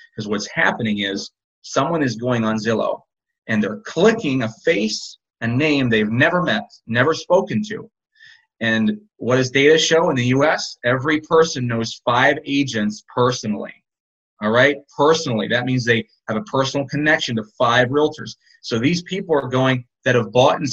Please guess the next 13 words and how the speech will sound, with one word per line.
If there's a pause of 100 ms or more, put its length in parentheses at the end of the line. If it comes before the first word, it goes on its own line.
sold
probably
with
other
agents
before, (140)
they
already
know
five, (100)
and
they're
clicking